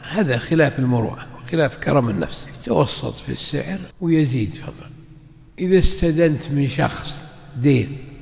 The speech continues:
استدنت منه مثلا عشرة آلاف ريال مدة سنة، قرض هذا،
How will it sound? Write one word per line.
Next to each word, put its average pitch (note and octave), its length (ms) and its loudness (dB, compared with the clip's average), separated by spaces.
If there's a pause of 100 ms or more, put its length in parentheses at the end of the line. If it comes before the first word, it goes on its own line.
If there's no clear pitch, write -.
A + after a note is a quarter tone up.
(120)
استدنت C#3 640 2
منه C3+ 280 0
مثلا C3 380 2
عشرة C3+ 500 0
آلاف A#2 260 -2
ريال A#2 380 2 (240)
مدة A#2+ 300 -2
سنة، - 400 -6 (1400)
قرض D#3 280 4
هذا، A2+ 420 0